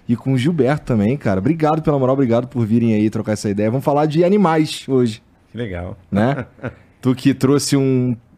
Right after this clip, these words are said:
Speaker 1: mastim tibetano aqui,
Speaker 2: É.
Speaker 1: né? É isso, né?
Speaker 2: Trouxe o Ursus aí pra você conhecê-lo.
Speaker 1: O
Speaker 2: Vem cá,
Speaker 1: Ursus.
Speaker 2: Ursus, traz ele aqui, Gil, só um instante. Só pra gente poder. Aqui, ó. Ursus, vem cá, vem aqui.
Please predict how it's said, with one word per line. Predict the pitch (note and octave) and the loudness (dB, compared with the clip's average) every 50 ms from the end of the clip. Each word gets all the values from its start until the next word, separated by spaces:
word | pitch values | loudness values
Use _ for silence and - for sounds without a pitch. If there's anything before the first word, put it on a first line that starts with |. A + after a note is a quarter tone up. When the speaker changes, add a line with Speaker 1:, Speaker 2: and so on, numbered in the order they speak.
| - - - | -20 -12 -6
Speaker 1:
mastim | B2 A#2+ B2 B2+ B2+ A#2+ - - - - - E3+ F#3 F#3+ | -4 -2 0 0 0 -2 -2 -6 -6 -4 -2 0 0 0
tibetano | - - D#3+ D#3 D#3 D3+ D#3 - C3+ B2+ B2 A#2 A2 G#2 F#2+ F#2 - _ - | 0 -2 -2 0 0 -2 0 0 0 2 2 2 2 0 -2 -4 -8 _ -8
aqui, | - G#2+ G2 F#2+ G2 G#2+ G#2+ | -6 -4 -4 -2 0 0 0
Speaker 2:
É. | G#2 | 2
Speaker 1:
né? | G#2 A2 A2+ B2 - - - _ _ _ _ | 2 0 0 -2 -4 -10 -16 _ _ _ _
É | - - A2 A#2+ | -2 0 2 2
isso, | A2+ A2+ - A#2+ | 0 0 0 0
né? | A#2+ | 0
Speaker 2:
Trouxe | A#2+ A#2 - C#3 | 0 0 0 -2
o | C3 | 0
Ursus | B2+ C3 B2+ - - A2 A2 - | 0 0 -2 -2 -4 -6 -6 -6
aí | C3 A#2+ | -4 -4
pra | G2 A#2 | -2 -2
você | A2+ A2 G#2 - B2+ G#2 | -2 -2 -2 -4 -6 -6
conhecê-lo. | - A#2+ A#2 A2 G#2 F#2+ - - A2 G2+ F#2+ F#2 - - - - - _ _ - - | -4 -2 -2 -2 -2 -4 -6 -6 -6 -6 -6 -8 -12 -20 -20 -20 -20 _ _ -8 -2
Speaker 1:
O | - D#3 D#3 D3+ C#3+ D3 | 0 2 4 4 4 4
Speaker 2:
Vem | D3 D3+ | 4 2
cá, | D#3+ E3+ D#3+ | 2 2 2
Speaker 1:
Ursus. | D3+ C#3 | 2 2
Speaker 2:
Ursus, | B2+ - - | 0 -2 -2
traz | D#3+ F#3 G3 F3+ | -2 -2 0 0
ele | G3 E3 | 0 0
aqui, | C#3+ - - C3 A#2 | -2 -2 -2 -4 -4
Gil, | G2 A2 A2 | -4 -6 -8
só | G2 - D3 | -8 -8 -8
um | D3 | -8
instante. | A#2 - A#2+ G#2+ F#2+ - - - _ - | -8 -8 -8 -8 -8 -10 -14 -20 _ -12
Só | C#3+ | -10
pra | C3+ - C#3+ B2 | -10 -8 -8 -8
gente | G#2+ A#2 G#2 - - | -6 -8 -10 -12 -12
poder. | - A#2 A2 A2 A2+ A2 A2 - - - - - - - _ - - _ _ _ _ _ - | -12 -12 -10 -10 -10 -10 -12 -14 -18 -18 -20 -20 -20 -20 _ -20 -20 _ _ _ _ _ -18
Aqui, | - - - - - D#2 - - - - - _ _ - - - - - - - _ - - _ _ _ _ _ _ _ - - _ - - _ _ - _ - | -18 -18 -18 -18 -20 -20 -20 -20 -20 -20 -20 _ _ -20 -20 -20 -20 -20 -20 -20 _ -20 -20 _ _ _ _ _ _ _ -20 -20 _ -20 -20 _ _ -20 _ -16
ó. | C3+ | -14
Ursus, | C3+ B2 A2 - - G2+ G2+ | -12 -12 -14 -14 -18 -18 -18
vem | A#2+ A2+ A#2 | -16 -16 -18
cá, | - G2 - - F#2+ | -18 -20 -20 -20 -20
vem | G#2 G2 | -20 -20
aqui. | F2 E2 E2+ - - - | -18 -20 -20 -20 -20 -20